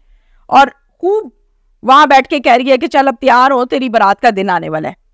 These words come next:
और फिर बहुत से लोग कोशिश करते हैं कि माँ वापस आ जाए, लेकिन माँ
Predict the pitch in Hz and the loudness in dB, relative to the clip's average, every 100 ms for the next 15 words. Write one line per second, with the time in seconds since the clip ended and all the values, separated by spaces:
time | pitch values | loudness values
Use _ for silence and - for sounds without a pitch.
0 | _ _ _ _ _ _ _ _ _ - | _ _ _ _ _ _ _ _ _ -4
1 | - - 453 466 269 294 359 427 392 349 | 0 2 2 -2 2 2 2 0 -2 -2
2 | - 311 381 403 339 269 285 277 294 269 | -2 -4 -4 -2 -2 -2 -2 -2 -2 2
3 | 277 262 240 311 285 247 262 269 254 262 | 2 2 -2 -2 0 0 0 -2 -2 -4
4 | 220 214 254 285 302 330 | -2 2 4 4 2 0